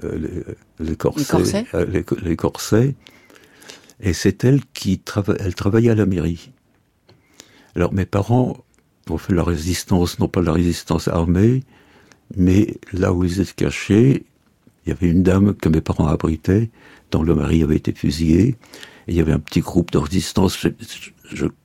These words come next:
Speaker 1: comprenais vaguement, euh, ça, et tous les mois, grâce à cette dame à qui elle faisait les, les corsets, pour un petit réseau, peut-être de six ou huit personnes,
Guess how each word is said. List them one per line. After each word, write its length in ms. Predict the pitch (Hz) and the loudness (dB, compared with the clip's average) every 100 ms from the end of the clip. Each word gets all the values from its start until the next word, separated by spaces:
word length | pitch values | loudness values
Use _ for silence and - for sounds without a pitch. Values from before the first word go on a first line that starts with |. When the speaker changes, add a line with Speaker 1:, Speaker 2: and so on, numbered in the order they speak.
| _ - | _ -6
Speaker 1:
comprenais 380 | 78 92 87 | -2 0 2
vaguement, 460 | 80 85 82 90 80 82 - | 2 0 0 0 -2 -4 -2
euh, 220 | 87 64 | -2 -2
ça, 320 | 76 90 87 139 _ _ _ - - - - _ | -4 -2 -2 -4 _ _ _ -20 -20 -20 -20 _
et 100 | - | -8
tous 220 | 92 - 101 | -8 2 4
les 160 | 95 | 6
mois, 440 | 87 87 101 127 113 _ _ _ _ - | 4 4 2 -2 -6 _ _ _ _ -12
grâce 320 | - 101 113 | -2 -2 0
à 80 | 95 | -2
cette 280 | - 80 85 | -2 -2 0
dame 400 | 95 92 90 90 | 0 2 0 -2
à 120 | 85 | -6
qui 160 | 73 - | -4 -2
elle 80 | 76 | -2
faisait 580 | - 92 80 82 82 87 _ _ _ _ | -4 -4 -2 -2 -2 -6 _ _ _ _
les, 180 | 80 80 - | -6 -6 -6
les 180 | - 82 | -4 -4
corsets, 560 | - 85 - - 98 120 - _ - _ _ _ _ _ | -4 -10 -8 -2 -2 -2 -10 _ -20 _ _ _ _ _
pour 420 | - 95 92 - | -2 0 0 -4
un 80 | 85 | -8
petit 220 | 78 - | -8 -2
réseau, 420 | 76 80 73 73 87 | 2 2 2 0 0
peut-être 300 | 90 82 82 | -2 -4 -2
de 120 | 87 | -6
six 300 | - 90 - | -2 -2 0
ou 80 | 80 | -2
huit 100 | 78 | 0
personnes, 640 | 80 73 - 76 107 117 | -2 -4 -2 0 0 0